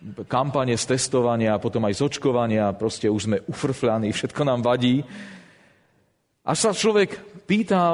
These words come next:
e, pýtal, že, že, e, je to, je to vôbec možné, aby sme z takejto nádhernej udalosti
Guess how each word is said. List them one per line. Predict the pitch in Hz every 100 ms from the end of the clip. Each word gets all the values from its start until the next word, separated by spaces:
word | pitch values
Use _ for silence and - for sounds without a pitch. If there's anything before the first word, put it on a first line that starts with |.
| 170
e, | 143 151 147 143 160 151 143 _
pýtal, | 175 185 190 165
že, | 143 160 156 131 - _ _ _ _ - _ _ _ -
že, | 123 139 139 139
e, | - _ - 143 - 58 - - _ _ _ _ _ -
je | 101 190
to, | -
je | - 143
to | 254
vôbec | 202 196 175 - 143 - _ _ _ _ _ _ _
možné, | 98 123 123 139 175 175 151 - - - - _ _
aby | - 107 135
sme | 131 151 151 127
z | -
takejto | 139 - 151 156 135
nádhernej | 110 160 170 175 170 143
udalosti | 139 135 139 135 - - 139 143